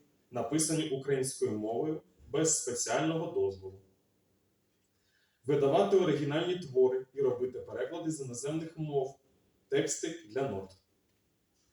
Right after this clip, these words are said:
друкувати будь-які книги українською мовою, ставити українські театральні вистави, викладати українською мовою в початкових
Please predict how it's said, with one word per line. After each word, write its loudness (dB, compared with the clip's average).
друкувати 4
будь-які 2
книги -4
українською -2
мовою, -2
ставити 0
українські 0
театральні -4
вистави, -6
викладати 2
українською -6
мовою -4
в -18
початкових -8